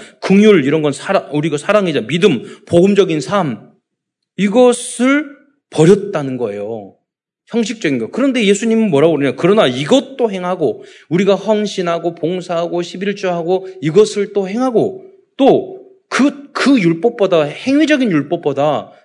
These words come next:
더 중요한 긍휼, 믿음, 어, 정의, 이것도 하라고." 그랬어요. 예.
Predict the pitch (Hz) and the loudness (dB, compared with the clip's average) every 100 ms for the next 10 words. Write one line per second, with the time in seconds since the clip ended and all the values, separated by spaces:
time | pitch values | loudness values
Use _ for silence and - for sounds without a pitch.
0 | _ - 175 233 - - 185 208 156 170 | _ 2 4 4 0 -2 2 4 4 2
1 | 196 226 - _ - - 151 170 165 165 | 0 -2 -10 _ -8 0 2 2 2 0
2 | - 120 147 165 185 190 - - _ _ | -6 -4 -2 0 -2 -4 -8 -20 _ _
3 | _ - 131 123 98 - - 147 190 208 | _ -4 0 0 -2 -10 0 4 4 4
4 | 226 233 - _ _ 127 135 170 - 196 | 0 -4 -14 _ _ -8 -4 -4 -4 -8
5 | 175 208 208 147 98 - 95 80 _ _ | -8 -10 -10 -12 -14 -16 -18 -18 _ _
6 | _ 92 90 | _ -18 -18